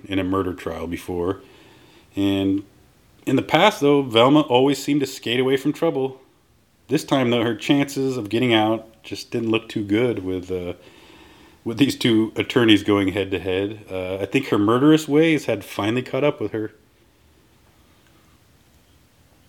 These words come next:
Like I said before, Velma was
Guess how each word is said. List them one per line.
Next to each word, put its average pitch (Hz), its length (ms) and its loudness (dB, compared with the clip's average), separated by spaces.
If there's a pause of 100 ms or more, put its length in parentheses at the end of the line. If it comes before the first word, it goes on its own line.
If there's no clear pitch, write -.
(840)
Like 127 140 -2
I 151 60 4
said 147 220 6
before, 139 340 4
Velma 151 560 6 (180)
was 123 200 -8